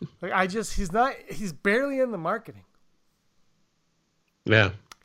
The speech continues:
Speaker 1: He's, like, in the back of the Falcon, like, <laughs> I'm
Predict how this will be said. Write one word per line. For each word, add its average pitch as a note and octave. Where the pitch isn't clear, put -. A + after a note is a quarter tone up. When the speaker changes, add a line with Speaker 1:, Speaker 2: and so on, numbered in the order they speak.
Speaker 1:
He's, G3+
like, A3
in A#3
the G#3+
back D#3+
of F#3+
the E3
Falcon, D3
like, F3
<laughs> -
I'm B3